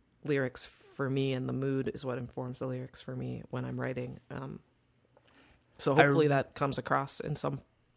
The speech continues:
Speaker 1: points, but
Speaker 2: Oh yeah, I really feel that on this record. Um, w-, do you, did you have, like,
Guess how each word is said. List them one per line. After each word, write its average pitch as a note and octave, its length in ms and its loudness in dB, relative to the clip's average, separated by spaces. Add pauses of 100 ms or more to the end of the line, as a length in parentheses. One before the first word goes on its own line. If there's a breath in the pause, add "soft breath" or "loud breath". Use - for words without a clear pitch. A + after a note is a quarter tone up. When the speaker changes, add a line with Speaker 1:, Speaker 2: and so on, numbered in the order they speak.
(120)
Speaker 1:
points, C3+ 360 -4
but - 220 -10 (540)
Speaker 2:
Oh F3+ 120 12
yeah, C3 480 8 (100)
I F3 80 12
really C#3 380 10
feel A#2+ 280 8
that A#2 380 6 (100)
on C3+ 200 8
this B2+ 240 6
record. B2 600 6 (280)
Um, C3+ 640 2
w-, D#3 180 -2 (320)
do E3 100 0
you, F#3 800 8
did E3+ 260 2
you E3+ 120 8
have, E3+ 480 8
like, C#3+ 480 6